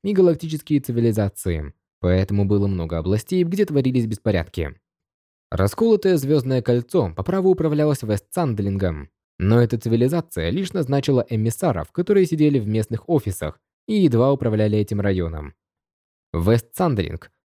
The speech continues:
был официальным названием вселенской цивилизации Федерации Света. Чем больше площадь, тем опаснее.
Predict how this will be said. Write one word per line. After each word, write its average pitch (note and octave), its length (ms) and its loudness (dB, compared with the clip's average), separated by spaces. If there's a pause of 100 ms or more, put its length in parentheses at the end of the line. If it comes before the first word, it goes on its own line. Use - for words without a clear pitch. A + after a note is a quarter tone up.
(120)
был F#3+ 280 2
официальным B2+ 540 0
названием A2 540 -2
вселенской F#3 480 -2
цивилизации C#3 720 0
Федерации G#2 600 -2
Света. E2+ 600 -2 (300)
Чем G#2+ 200 2
больше G#2+ 280 2
площадь, D#3+ 480 0
тем G3+ 180 0
опаснее. D#2+ 640 -4